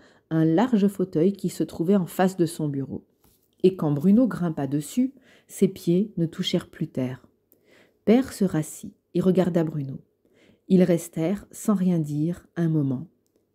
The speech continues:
Puis Père se décida à briser le silence. « Alors, dit-il, qu'est-ce que tu en penses ? » «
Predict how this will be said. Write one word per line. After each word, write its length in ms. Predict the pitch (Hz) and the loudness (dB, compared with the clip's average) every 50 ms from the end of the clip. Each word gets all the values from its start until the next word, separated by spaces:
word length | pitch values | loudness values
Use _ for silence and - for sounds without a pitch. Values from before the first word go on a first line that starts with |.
| _ _ | _ _
Puis 160 | - 240 247 | 4 4 4
Père 420 | 240 - - 165 165 185 214 214 | 4 4 2 2 4 4 2 0
se 140 | - - 185 | -2 -4 0
décida 600 | 156 160 165 160 - - 165 135 160 156 180 - - | 2 2 0 0 -2 -6 -2 0 0 0 -2 -2 -4
à 80 | - 151 | -6 -4
briser 320 | 139 147 156 151 147 170 | -2 0 0 2 2 2
le 100 | 147 139 | 0 -2
silence. « 640 | 135 - - 156 143 120 110 117 - - - - _ _ _ _ _ _ _ _ _ _ _ _ _ _ _ _ - | -4 -6 -6 -4 -4 -4 -4 -6 -10 -18 -20 -20 _ _ _ _ _ _ _ _ _ _ _ _ _ _ _ _ 2
Alors, 400 | 262 277 277 254 214 175 151 143 | 4 6 6 6 6 4 2 0
dit-il, 520 | 139 147 - - - - 143 - - 165 - _ _ _ _ _ _ _ _ _ | -4 -4 -6 -6 -8 -8 -8 -8 -8 -10 -14 _ _ _ _ _ _ _ _ _
qu'est-ce 180 | - 262 254 - | 0 0 2 2
que 80 | - | 2
tu 160 | 214 214 - 180 | 0 0 0 0
en 140 | 147 131 | 0 -2
penses ? » « 520 | 131 - 117 107 95 - - - - - | -2 -4 -6 -8 -8 -10 -16 -20 -20 -20